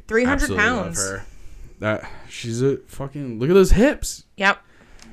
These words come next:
Speaker 2: She's got 'em. She's thicky thick. I love her.
Speaker 1: Um, her normal classification is the dragon Pokemon.
Speaker 2: Mm.
Speaker 1: Her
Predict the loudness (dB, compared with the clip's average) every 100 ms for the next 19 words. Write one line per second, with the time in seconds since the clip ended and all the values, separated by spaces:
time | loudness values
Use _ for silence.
0 | -20 -18 -12 -10 -8 -10 -12 -10 -10 -10
1 | -12 -16 -16 -14 -10 -8 -6 -4 -4 -6
2 | -14 -20 -20 -20 -20 -20 2 6 8 8
3 | 6 2 -2 -6 -10 -10 -12 -12 -12 -12
4 | -12 -12 -14 -14 -8 0 4 6 4 2
5 | -2 -10 _ -6 -2 0 2 2 0 -4
6 | -6 -4 -4 -4 -6 -8 -4 -4 -2 -4
7 | -6 -8 -10 -10 -10 -10 -14 -20 -20 _
8 | _ _ -8 -8 -10 -18 -20 -18 -20 0
9 | 4 6 6 4 2